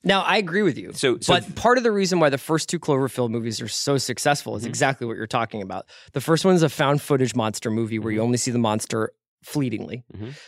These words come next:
Speaker 1: And the second one is basically a kidnapping movie where the monsters are revealed at the very end,
Speaker 2: Right.
Speaker 1: towards the very, like, last few minutes of
Speaker 2: Right.
Speaker 1: the last act of the movie. Um, they're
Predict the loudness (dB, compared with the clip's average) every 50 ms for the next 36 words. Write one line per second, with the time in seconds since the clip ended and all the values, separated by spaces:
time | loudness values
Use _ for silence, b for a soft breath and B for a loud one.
0 | B B -2 0 0 2 2 4 2 4 4 2 2 4 4 4 4 4 4 2
1 | 2 4 4 4 6 6 4 2 0 -2 -4 -4 2 4 4 4 4 4 0 2
2 | 2 2 2 2 2 0 0 2 2 2 4 4 4 4 4 2 2 0 2 2
3 | 2 0 2 0 0 0 -2 -4 b b b b b -6 0 2 4 6 6 6
4 | 6 6 4 2 0 0 0 2 4 4 4 2 2 0 -2 -2 -2 -2 -2 -4
5 | -6 -6 -2 0 2 2 4 2 2 0 0 0 0 2 0 0 -2 -4 -6 -6
6 | -4 -4 -4 -2 -2 -2 0 -2 -2 -4 -6 -8 -10 -10 -8 -8 -8 -10 _ _
7 | -6 -2 -2 -2 -2 -2 -2 0 0 0 0 -2 -2 -4 -4 -6 -4 -2 -2 -2
8 | -2 -4 -4 -4 -4 -4 -4 -4 -6 -6 -6 -6 -8 _ _ _ _ -4 -4 -4
9 | -4 -6 _ -2 -2 -2 -2 -2 -6 -10 -8 -8 -8 -8 -10 -12 -16 _ b b
10 | b b b b b b b b -4 -2 0 0 0 -2 -4 -6 _ _ _ _
11 | _ _ _ 0 2 4 4 4 2 0